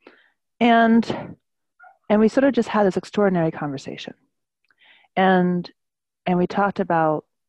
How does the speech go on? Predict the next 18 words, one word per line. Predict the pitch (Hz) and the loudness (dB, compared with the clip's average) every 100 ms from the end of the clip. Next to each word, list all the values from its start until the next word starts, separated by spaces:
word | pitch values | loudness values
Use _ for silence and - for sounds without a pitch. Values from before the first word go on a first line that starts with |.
| _ - | _ -8
uh, | 165 156 | -6 -6
what | 160 170 | -4 -2
is | 165 - | -2 -6
philanthropy? | - 170 170 - - - - _ - | -8 -6 -6 -8 -12 -12 -14 _ -6
What | 175 | -4
does | 170 | -2
it | 165 | -4
mean | 165 | -6
to | 156 | -8
be | 147 - | -12 -8
giving? | 151 135 - - _ | -8 -8 -16 -20 _
Philanthropy, | 170 170 160 - | -10 -8 -8 -8
of | 160 | -10
course, | - 170 - | -6 -6 -6
means | 135 131 - _ _ | -10 -10 -12 _ _
humanity | - 156 143 151 - _ _ _ - - - - - _ _ _ _ | -12 -12 -10 -14 -18 _ _ _ -20 -20 -20 -20 -20 _ _ _ _
and, | 196 180 170 170 170 165 - 165 | -4 0 0 0 -4 -8 -8 -4
um, | 170 160 151 151 | -2 -2 -6 -10